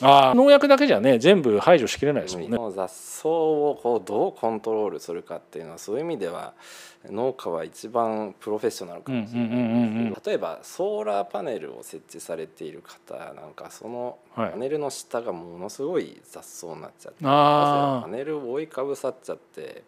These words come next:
Speaker 2: パネルに日光が当たらないみたいな現象。
Speaker 1: あ、そうなんですか。
Speaker 2: そういうこともあって、
Speaker 1: へー。
Speaker 2: パネル持ってる方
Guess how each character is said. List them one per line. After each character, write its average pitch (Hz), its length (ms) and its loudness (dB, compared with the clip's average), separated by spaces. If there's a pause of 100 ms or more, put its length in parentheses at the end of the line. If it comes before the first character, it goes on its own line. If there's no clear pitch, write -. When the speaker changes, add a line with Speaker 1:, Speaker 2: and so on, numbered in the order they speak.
(120)
Speaker 2:
パ - 60 -18
ネ 143 160 -8
ル 151 120 -8
に 135 220 -10 (400)
日 120 120 -12
光 80 160 -12
が 87 60 -14 (100)
当 170 100 -4
た 196 40 0
ら 180 100 -2
な 156 100 -2
い 104 60 -6
み - 60 -14
た - 180 0
い - 40 6
な - 40 -16 (240)
現 - 20 -16
象。 - 60 -16
Speaker 1:
あ、 - 40 -16
そ - 340 0
う 277 160 6
な 175 100 8
ん 117 60 4
で 90 80 -4
す - 80 -10
か。 - 60 -16
Speaker 2:
そ 73 260 -4
う - 40 -14
い - 20 -12
う - 40 -12
こ 98 140 -10
と 101 100 -10
も 90 120 -8
あ - 20 -4
っ 151 40 0
て、 151 60 2
Speaker 1:
へ 160 1080 2
ー。 185 100 -16 (100)
Speaker 2:
パ 131 80 -4
ネ 165 100 -4
ル 160 80 -2
持 185 100 -4
っ - 20 -20
て - 120 -8
る 147 60 -2
方 139 440 0